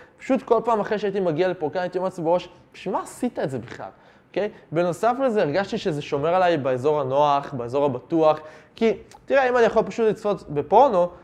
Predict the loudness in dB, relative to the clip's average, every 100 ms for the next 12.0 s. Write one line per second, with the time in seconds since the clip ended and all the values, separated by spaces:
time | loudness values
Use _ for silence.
0 | -20 _ _ 6 6 6 0 0 2 0
1 | 2 0 0 -4 -2 -2 -2 0 -2 -2
2 | -8 -2 0 0 -4 -8 -2 4 4 2
3 | -4 -2 -2 0 0 2 0 0 0 0
4 | -2 -2 -2 -2 -4 -4 -6 -4 -2 0
5 | -2 -2 -4 -2 -2 -2 -2 0 0 0
6 | -2 0 -2 -2 -4 0 2 2 -2 2
7 | 4 4 2 2 2 0 0 2 2 2
8 | -6 -6 -4 -4 -4 -2 -2 -2 -6 -6
9 | -6 -4 -4 -4 -10 -20 -6 -2 2 2
10 | 0 -2 2 2 2 -2 -4 -6 -8 -4
11 | -2 0 0 0 0 0 0 0 0